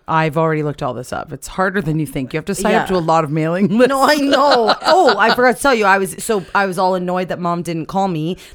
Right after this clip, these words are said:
Speaker 2: I'm like, "This is gonna be the worst day ever." And then I was in the Starbucks drive-thru. I was like, "Watch this. I won't even get a free Starbucks drinks or something." And then I ordered,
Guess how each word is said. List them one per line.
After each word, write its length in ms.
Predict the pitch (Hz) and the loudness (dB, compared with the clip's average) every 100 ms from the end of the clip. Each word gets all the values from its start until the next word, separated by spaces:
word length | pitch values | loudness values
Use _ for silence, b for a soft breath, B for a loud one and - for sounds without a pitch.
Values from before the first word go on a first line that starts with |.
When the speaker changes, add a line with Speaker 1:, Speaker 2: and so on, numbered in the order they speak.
| - | -14
Speaker 2:
I'm 40 | |
like, 80 | 170 | -10
"This 120 | 190 | -8
is 60 | 151 | -8
gonna 140 | 170 156 | -8 -8
be 80 | |
the 100 | 170 | -8
worst 400 | 180 131 190 - | -8 -4 -4 -2
day 200 | - - - | -4 -4 -4
ever." 360 | - 196 170 165 | -4 -2 -2 -2
And 200 | - 196 | -2 -2
then 100 | 185 | -2
I 60 | |
was 120 | 180 180 | -4 -4
in 120 | 185 | -6
the 40 | |
Starbucks 340 | 170 175 180 - | -4 -2 -4 -4
drive-thru. 240 | 147 147 | -8 -8
I 20 | |
was 80 | 143 | -10
like, 180 | 135 - b b b b _ | -12 -16 b b b b _
"Watch 360 | 151 156 151 - | -8 -6 -6 -8
this. 260 | 202 175 | -8 -6
I 40 | 180 | -4
won't 160 | 175 | -4
even 240 | 160 143 127 | -6 -8 -8
get 180 | 156 165 | -6 -6
a 60 | |
free 220 | 165 196 | -6 -8
Starbucks 440 | 190 - 254 190 - | -8 -6 -4 -6 -8
drinks 320 | 180 165 - | -12 -12 -12
or 120 | 175 | -12
something." 420 | 151 165 156 135 143 B B 175 | -10 -10 -10 -14 -14 B B -6
And 100 | 185 | -4
then 120 | 180 | -2
I 240 | 175 170 _ | -4 -6 _
ordered, 600 | 170 196 185 160 180 - | -6 -4 -2 -4 -6 -8